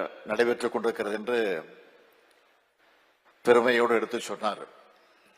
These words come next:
ஆக, அப்படிப்பட்ட இந்த குடும்ப திருமண விழாவிலே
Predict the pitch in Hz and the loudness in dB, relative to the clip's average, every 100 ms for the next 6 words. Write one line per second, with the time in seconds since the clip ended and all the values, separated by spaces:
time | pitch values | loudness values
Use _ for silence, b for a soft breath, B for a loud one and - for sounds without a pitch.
0 | _ _ _ _ _ _ b b b b | _ _ _ _ _ _ b b b b
1 | _ - 123 120 - 139 135 135 131 123 | _ 2 6 6 6 4 4 4 4 4
2 | 113 127 135 135 127 117 127 120 131 117 | 2 0 2 4 4 2 0 0 0 0
3 | 113 113 113 | 0 2 2